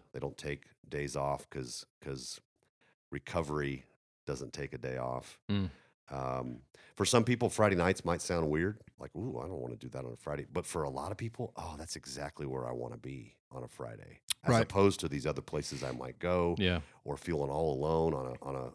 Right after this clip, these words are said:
Speaker 1: otherwise social night. Uh, and so my hope is that that specifically is a blessing.
Speaker 3: Yeah, one of my favorite people, Mark Whitley. Um,
Speaker 1: He's our C R
Speaker 3: he's our
Speaker 1: champion.
Speaker 3: G R, C R guy, and he's, he's, he's leading that, leading the way in a lot of those, and,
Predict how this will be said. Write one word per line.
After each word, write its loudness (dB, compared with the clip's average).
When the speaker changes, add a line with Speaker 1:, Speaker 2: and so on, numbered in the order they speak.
Speaker 1:
otherwise -2
social -2
night. 0
Uh, -4
and -10
so -2
my 0
hope 4
is -6
that -4
that 0
specifically -8
is -12
a -18
blessing. -4
Speaker 3:
Yeah, 12
one 12
of 12
my 10
favorite 6
people, 4
Mark 8
Whitley. 6
Um, 6
Speaker 1:
He's -4
our 0
C -4
R 0
Speaker 3:
he's 6
our 8
Speaker 1:
champion. -2
Speaker 3:
G 4
R, 2
C 2
R 6
guy, 2
and 4
he's, 0
he's, -2
he's -4
leading 4
that, 4
leading 6
the 8
way 10
in 6
a 4
lot 2
of 0
those, -2
and, -4